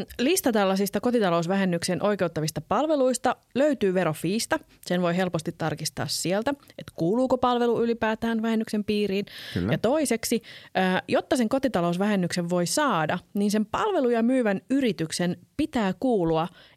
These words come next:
Speaker 1: ennakkoperintärekisteriin. Ää, ja tämän pystyy ostajana tarkistamaan aika helposti, ö, Y T J-palvelusta, eli osoitteesta Y T J piste fi, vaikkapa sit sen yrityksen nimellä.
Speaker 2: Kyllä.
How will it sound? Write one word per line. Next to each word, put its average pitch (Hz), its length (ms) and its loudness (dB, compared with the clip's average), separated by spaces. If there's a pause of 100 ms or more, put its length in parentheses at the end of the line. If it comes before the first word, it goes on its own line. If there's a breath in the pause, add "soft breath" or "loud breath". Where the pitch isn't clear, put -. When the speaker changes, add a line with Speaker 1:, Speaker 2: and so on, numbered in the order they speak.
Speaker 1:
ennakkoperintärekisteriin. 196 1300 -2 (640 loud breath)
Ää, 202 320 2
ja 202 180 0
tämän 311 220 2
pystyy 202 460 0
ostajana 185 480 2
tarkistamaan 185 580 0
aika 247 140 0
helposti, 254 680 0 (200)
ö, 180 180 0 (120)
Y 285 120 2
T 285 80 -2
J-palvelusta, 208 840 0 (200)
eli 214 200 0
osoitteesta 220 500 -2 (160)
Y 233 140 2
T 196 80 -4
J 190 320 0
piste 175 240 -4
fi, - 240 -6 (320 loud breath)
vaikkapa 196 380 0 (160)
sit 269 200 -2
sen 240 140 0
yrityksen 170 500 0
nimellä. 147 320 -4 (460)
Speaker 2:
Kyllä. 101 240 0